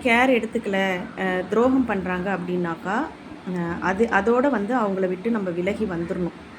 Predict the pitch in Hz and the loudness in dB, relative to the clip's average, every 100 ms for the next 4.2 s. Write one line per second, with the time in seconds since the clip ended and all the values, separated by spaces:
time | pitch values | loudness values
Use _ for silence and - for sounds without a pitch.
0 | - - - - - - 208 220 196 180 | -18 -18 -18 -18 -18 -6 0 2 2 0
1 | 175 175 - - - - - 208 226 254 | 0 -2 -4 -12 -14 -16 -12 0 2 4
2 | 285 233 185 196 196 180 175 170 170 160 | 4 2 0 -4 -4 -4 -2 -4 -4 -4
3 | 180 214 - 190 180 180 269 294 285 233 | -4 -4 -4 -2 -2 0 2 4 2 0
4 | 208 | -2